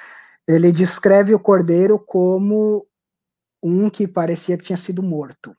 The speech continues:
E o te-, e o termo que ele usa ali pra morto vai tá no perfeito. Ou seja, a, a, a ação sacrificial do cordeiro, ela aconteceu no passado e os seus efeitos são contínuos, no presente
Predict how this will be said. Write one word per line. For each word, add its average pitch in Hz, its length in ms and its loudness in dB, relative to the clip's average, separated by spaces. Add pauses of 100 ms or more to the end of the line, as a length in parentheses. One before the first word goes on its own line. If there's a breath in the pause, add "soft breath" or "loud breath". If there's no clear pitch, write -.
(260)
E 165 140 -2
o 175 60 -2
te-, 175 280 -6
e 165 100 -4
o 170 40 -4
termo 208 380 0
que 185 100 -6
ele 160 220 -2
usa 175 300 -4
ali 156 220 -6
pra 127 420 -16
morto 170 420 -6
vai 160 200 -8
tá 160 180 -6
no 165 120 -4
perfeito. 160 640 -8 (720 soft breath)
Ou 170 160 2
seja, 160 480 0
a, 151 600 -8
a, - 160 -16
a 143 200 -10
ação 208 600 0
sacrificial 170 1040 -6
do 151 120 -12
cordeiro, 143 680 -8 (400 soft breath)
ela 156 180 0
aconteceu 170 560 -4
no 156 100 -4
passado 175 800 -4
e 165 100 -2
os 170 100 -4
seus 170 240 -2
efeitos 175 520 -2
são 180 180 -6
contínuos, 180 680 -6
no 151 120 -12
presente 160 800 -8